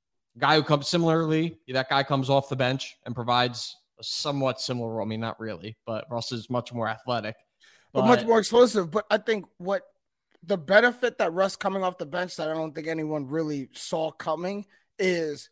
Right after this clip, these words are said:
Speaker 2: Russ gets to enter the game when the game already has a flow and a rhythm to it, instead of trying to be the one to start and be the catalyst of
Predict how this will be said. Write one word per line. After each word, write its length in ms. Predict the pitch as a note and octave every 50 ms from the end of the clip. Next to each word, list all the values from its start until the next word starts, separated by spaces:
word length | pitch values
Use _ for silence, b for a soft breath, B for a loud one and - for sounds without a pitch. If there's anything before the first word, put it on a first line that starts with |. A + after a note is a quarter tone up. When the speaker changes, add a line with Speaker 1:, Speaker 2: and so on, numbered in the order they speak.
| _ _ _
Speaker 2:
Russ 320 | C#3 E3+ G#3 A#3+ B3 -
gets 200 | B3 A3+ G#3+ -
to 140 | - G3+ E3+
enter 280 | F#3 G3+ G3 - A3 G3
the 120 | F3 E3+
game 600 | D3+ C3+ F3+ F#3 F#3 F3 E3 D#3+ D3+ D3 C3+ B2
when 160 | D#3 F3+ F3+
the 60 | E3+
game 260 | E3 C#3 F#3 G3 G3+ F#3+
already 200 | F3 E3+ E3+ D#3+
has 180 | E3 E3 C#3
a 60 | C#3+
flow 360 | B2+ - - E3 D#3+ D#3+ D#3+ D#3
and 80 | D3
a 40 | C3+
rhythm 340 | B2+ C3+ D3 C#3 C3 B2 A#2 -
to 180 | - B2+ A2+ G#2+
it, 100 | G2+ - -
instead 320 | D3+ D3 - - G#3 G3
of 160 | F#3+ E3 D3
trying 460 | - - - G3 F#3 F#3 F#3 F#3 F#3 E3+
to 260 | - - F3+ E3 D3+
be 260 | B2+ A2+ F3 F#3+ G3+
the 240 | F3+ F#3 F#3 F#3 F3+
one 280 | E3+ E3+ F3 F3 F3
to 60 | E3+ D3
start 440 | - - - - E3 E3 E3 - - -
and 160 | D3+ C#3+ C3
be 100 | A#2+ E3
the 80 | C#3+ C#3+
catalyst 560 | - - F#3 F3 E3+ E3+ E3 E3 D#3+ D3 - -
of 260 | - C#3+ C#3+ C3+ B2+